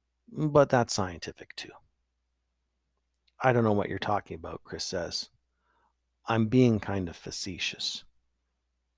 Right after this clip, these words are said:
Chris gets frustrated when I talk like this, but I don't think it hurts him. One of the kids at Y M C A camp says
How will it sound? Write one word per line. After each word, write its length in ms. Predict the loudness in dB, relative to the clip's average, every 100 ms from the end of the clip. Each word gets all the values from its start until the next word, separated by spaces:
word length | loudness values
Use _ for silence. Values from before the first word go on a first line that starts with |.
| _ _ _
Chris 340 | 2 6 6 4
gets 280 | -2 -2 -2
frustrated 640 | 0 0 0 -4 -2 -2
when 120 | -4
I 60 | -4
talk 380 | 0 2 0 -4
like 160 | -10
this, 220 | -8 -8 -8
but 160 | -6
I 140 | -6 -6 -16 _ 4
don't 220 | 4 4
think 300 | -2 -6 -4
it 100 | -8
hurts 340 | -4 -4 -6 -10
him. 200 | -14 _ _ _ _ _ _ _ -6
One 300 | 4 6 6
of 100 | 4
the 80 |
kids 280 | 2 0 2
at 100 | 0
Y 160 | 0 0
M 120 | -2
C 240 | -2 2
A 140 | 4 4
camp 300 | 2 0 0
says 340 | -2 -2 -6